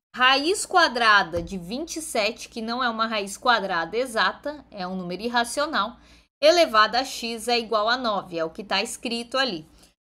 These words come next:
Pois bem, o nosso objetivo é sempre fazer com que as bases fiquem iguais pra gente poder cancelar e ver qual tipo de equação que sobra pra gente resolver.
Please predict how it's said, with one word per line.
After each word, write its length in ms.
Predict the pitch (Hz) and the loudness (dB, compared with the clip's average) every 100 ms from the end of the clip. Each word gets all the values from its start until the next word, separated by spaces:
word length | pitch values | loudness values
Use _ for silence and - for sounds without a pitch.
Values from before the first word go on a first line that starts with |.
| _ | _
Pois 240 | 320 339 240 | 6 6 6
bem, 320 | 220 202 175 | 0 0 -2
o 60 | 190 | -4
nosso 260 | 208 208 | -4 -4
objetivo 500 | 220 240 247 254 254 | -6 -6 -6 -6 -2
é 60 | 302 | -4
sempre 460 | - 220 220 240 | -2 -4 -4 -10
fazer 320 | 285 262 220 202 | -6 -6 -4 -8
com 120 | 226 | -6
que 120 | 247 | -2
as 160 | 240 202 | -2 2
bases 480 | 185 180 220 240 | 2 2 -4 -12
fiquem 400 | - 196 214 208 | -8 -8 -8 -10
iguais 400 | 233 208 190 226 | -4 0 0 0
pra 160 | - 269 | -4 -6
gente 180 | 226 196 | -6 -8
poder 300 | 208 190 175 | -8 -8 -8
cancelar 680 | 196 196 262 262 208 190 233 | -10 -8 -4 0 2 2 0
e 100 | 254 | -4
ver 260 | 208 208 | -4 -4
qual 260 | 220 214 214 | 0 0 0
tipo 300 | - - 220 | -6 -10 -6
de 80 | 226 | -4
equação 420 | 220 254 247 208 | -2 -4 -4 -10
que 80 | 202 | -6
sobra 320 | 226 196 202 | -4 -4 -6
pra 140 | 220 | -8
gente 200 | 214 214 | -8 -8
resolver. 520 | 233 233 294 202 147 | -6 -2 -2 -2 -12